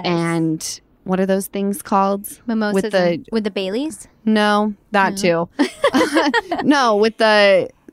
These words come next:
Speaker 1: and you can put, like, bacon in them. It's a tomato juice. What is that called? A
Speaker 2: Oh,
Speaker 1: Bloody
Speaker 2: oh,
Speaker 1: Mary.
Speaker 2: Bloody Mary. <laughs>
Speaker 1: Whoa.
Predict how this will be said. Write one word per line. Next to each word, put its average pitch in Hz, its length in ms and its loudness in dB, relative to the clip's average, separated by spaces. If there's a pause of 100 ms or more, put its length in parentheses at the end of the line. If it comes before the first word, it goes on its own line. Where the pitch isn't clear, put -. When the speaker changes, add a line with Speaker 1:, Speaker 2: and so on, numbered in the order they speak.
Speaker 1:
and 208 180 0
you 226 100 -2
can 220 160 -4
put, 214 120 -4
like, 196 200 -6
bacon 208 360 -2
in 214 160 0
them. 208 360 2
It's 220 180 -4
a 226 100 4
tomato 214 440 2
juice. 202 300 0
What 208 120 0
is 233 80 -2
that 214 160 -2
called? 208 160 0
A - 100 2
Speaker 2:
Oh, 302 40 2
Speaker 1:
Bloody 277 260 2
Speaker 2:
oh, - 20 2
Speaker 1:
Mary. 294 420 4
Speaker 2:
Bloody - 20 -2
Mary. 285 320 2
<laughs> - 160 -10 (180)
Speaker 1:
Whoa. 208 680 4